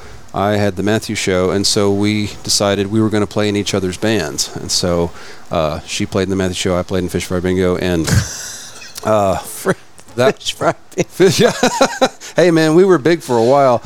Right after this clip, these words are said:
Speaker 1: We,
Speaker 2: Nice.
Speaker 1: we were, like, the
Speaker 2: <laughs>
Speaker 1: craft beer band of Texas for a while, because that was at the time that all these breweries were popping up everywhere.
Speaker 2: Yeah.
Speaker 1: And we played the ribbon cuttings for so many breweries all over. We
Speaker 2: What,
Speaker 1: played the
Speaker 2: what year?
Speaker 1: Uh, two thousand ten, two thousand.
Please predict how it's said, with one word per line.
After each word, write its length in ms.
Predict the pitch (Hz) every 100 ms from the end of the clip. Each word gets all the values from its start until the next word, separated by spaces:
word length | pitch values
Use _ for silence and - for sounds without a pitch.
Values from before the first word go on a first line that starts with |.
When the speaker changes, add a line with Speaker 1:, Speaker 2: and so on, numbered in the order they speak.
| -
Speaker 1:
We, 60 |
Speaker 2:
Nice. 520 | 170 180 190 202 202 196
Speaker 1:
we 80 | 202
were, 140 | 185
like, 240 | 151 139
the 380 | 120 110 359 359
Speaker 2:
<laughs> 20 |
Speaker 1:
craft 400 | 151 147 226 190
beer 240 | 120 139 139
band 480 | 123 123 123 123 123
of 260 | 120 117 107
Texas 420 | - 127 - 98
for 200 | - 95
a 60 | 90
while, 320 | 104 104 95
because 380 | 107 - 107 - -
that 180 | 131 139
was 140 | 160
at 80 | 139
the 80 | 117
time 300 | - 156 156
that 100 | 113
all 200 | 110 107
these 160 | 107 95
breweries 420 | 123 208 135 -
were 60 |
popping 380 | 95 101 90 95
up 140 | 90 92
everywhere. 360 | 85 87 90
Speaker 2:
Yeah. 360 | 95 113 156 95
Speaker 1:
And 80 | 110
we 120 | 139
played 280 | - 135 120
the 80 | 110
ribbon 300 | 127 143 120
cuttings 420 | - 117 110 98
for 160 | - 82
so 680 | - 147 143 139 139 131 131
many 240 | 127 123
breweries 480 | 113 113 113 104 98
all 240 | 95 104 104
over. 160 | 101
We 120 | 113
Speaker 2:
What, 80 | 127
Speaker 1:
played 180 | 135 117
the 80 | 104
Speaker 2:
what 140 | 135
year? 400 | 135 135 143 160 -
Speaker 1:
Uh, 400 | 131 117 107 104 -
two 120 | 135
thousand 240 | 139 131
ten, 220 | 120 147
two 140 | 135 147
thousand. 380 | 143 139 131